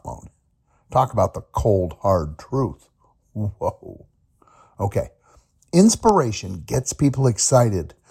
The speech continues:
about the possibility, and it usually starts with something we see as impossible.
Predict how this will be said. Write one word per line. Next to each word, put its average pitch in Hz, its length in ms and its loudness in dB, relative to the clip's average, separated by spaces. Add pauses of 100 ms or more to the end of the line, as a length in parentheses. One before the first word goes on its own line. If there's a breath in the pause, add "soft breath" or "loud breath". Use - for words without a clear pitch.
(140 soft breath)
about 110 320 -2
the 117 80 -2
possibility, 127 1120 0 (260 soft breath)
and 117 120 2
it 120 120 0
usually 156 720 2
starts - 580 -4
with 139 200 -2
something 107 720 0
we 127 160 0
see 107 680 -4 (680)
as 107 240 -2
impossible. 104 1000 -4